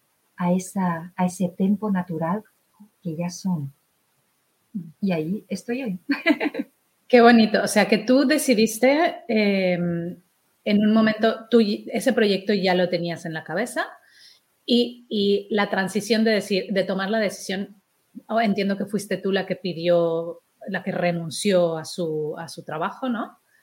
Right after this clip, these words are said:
Speaker 1: Bueno,
Speaker 2: No.
Speaker 1: tuve la suerte de, de que en ese mo-, en ese cambio, ¿no? en esa compra, pidieron, o, voluntariamente quién se
Speaker 2: Ujú.
Speaker 1: quería ir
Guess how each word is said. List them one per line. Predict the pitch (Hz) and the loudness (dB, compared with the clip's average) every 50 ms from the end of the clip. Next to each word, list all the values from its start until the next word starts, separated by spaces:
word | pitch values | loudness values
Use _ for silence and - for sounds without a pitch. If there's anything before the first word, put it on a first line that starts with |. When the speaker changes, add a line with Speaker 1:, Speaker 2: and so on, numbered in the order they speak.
| _ _ _ _ _ _ _ | _ _ _ _ _ _ _
Speaker 1:
Bueno, | 214 202 208 208 | 2 4 4 4
Speaker 2:
No. | 175 | 4
Speaker 1:
tuve | 175 196 214 269 | 2 0 0 0
la | 277 247 | 0 -2
suerte | 202 - 208 208 214 226 226 - 254 262 269 214 - | -2 0 2 2 2 2 2 0 0 0 0 0 -2
de, | 196 180 185 180 175 165 - - | -2 0 2 2 2 2 0 -2
de | 165 165 - | -4 -6 -2
que | - 160 156 156 151 151 | 0 2 2 2 2 0
en | 156 156 160 | -2 -2 -2
ese | 180 180 220 | -2 0 0
mo-, | 202 190 185 185 | 0 0 0 -2
en | 190 170 | -2 -2
ese | 175 175 214 190 - | -2 -2 -2 -6 0
cambio, | - 180 170 175 175 180 185 196 214 | 2 2 2 4 2 0 0 0 -2
¿no? | 214 185 | -2 -2
en | 180 175 180 185 170 170 | -2 -2 -2 -4 -2 -2
esa | 175 175 - 185 - | -4 -4 -6 -8 -2
compra, | - 175 175 175 180 190 226 254 294 - _ _ _ _ _ _ _ _ | 0 0 0 0 -2 -6 -6 -8 -8 -8 _ _ _ _ _ _ _ _
pidieron, | 196 185 175 180 185 185 196 196 190 190 190 - _ | 0 0 2 2 0 2 2 2 2 0 -2 -2 _
o, | 180 160 156 156 151 147 147 147 147 147 143 143 156 196 | -6 -6 -4 -4 -6 -6 -6 -8 -8 -10 -12 -12 -14 -10
voluntariamente | 190 165 170 170 160 156 156 - 180 180 185 190 175 165 165 175 - 220 | -4 -2 -2 0 -2 -4 0 0 0 2 2 0 0 -2 -4 -6 -10 -8
quién | - 185 185 180 | -4 -4 -4 -4
se | - 214 | -4 -4
Speaker 2:
Ujú. | 196 | -4
Speaker 1:
quería | 175 175 175 170 160 | -4 -4 -2 -2 -2
ir | 156 170 220 294 | 0 -2 -2 -6